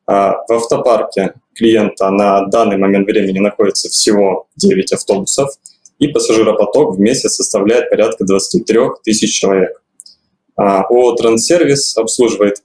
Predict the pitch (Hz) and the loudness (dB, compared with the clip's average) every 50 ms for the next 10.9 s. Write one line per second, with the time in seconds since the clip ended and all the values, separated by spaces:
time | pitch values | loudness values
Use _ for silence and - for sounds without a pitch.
0 | _ - 104 98 - 110 110 113 98 95 95 95 - - - 107 104 101 101 95 | _ -6 -4 -2 0 0 2 2 2 2 0 -2 -4 -2 -2 0 0 0 0 0
1 | - 110 104 - - - 165 175 170 110 101 - - - - - - - 120 123 | 0 -2 -2 -2 0 0 0 2 2 0 -2 -2 -2 -2 -4 -2 0 0 0 -2
2 | 123 - _ - - _ _ _ _ _ _ 98 104 101 104 101 95 90 85 - | -2 -8 _ -20 -20 _ _ _ _ _ _ -2 0 2 2 2 2 2 0 -2
3 | - - - - _ _ _ - - - _ - - - _ _ _ _ _ _ | -4 -8 -12 -16 _ _ _ -20 -20 -20 _ -20 -20 -20 _ _ _ _ _ _
4 | _ _ _ - - - - - - _ - 113 107 107 107 110 127 139 135 135 | _ _ _ -14 -14 -14 -16 -18 -12 _ -2 0 2 2 2 4 4 2 2 0
5 | - - 185 185 - 135 120 - 139 139 139 123 113 107 98 113 110 107 107 - | 0 0 0 0 0 -2 0 2 2 4 4 2 2 2 2 2 2 2 0 -2
6 | - 110 107 127 139 127 117 110 107 - 107 - 113 117 113 113 107 104 101 107 | -4 0 2 2 4 4 4 2 2 2 0 0 2 2 2 2 2 2 2 0
7 | - - - 110 107 120 135 151 151 - - - - _ _ - - 127 117 - | 0 0 0 0 2 2 2 2 0 -2 -6 -10 -16 _ _ -2 -2 -2 -2 0
8 | - 147 139 117 107 107 92 101 110 117 - - - - - 104 104 101 101 98 | 0 0 2 2 2 2 2 2 0 0 -2 -4 -4 -2 0 2 2 2 0 -2
9 | - 95 101 98 - - - 98 95 104 113 131 135 139 120 110 104 104 101 95 | -2 -2 -2 -2 -2 0 0 2 2 2 2 2 0 0 0 2 2 2 2 2
10 | 95 104 117 117 120 - - - - - - 110 107 113 117 113 113 | 2 2 2 0 0 0 0 -2 -2 0 0 2 2 2 0 0 -2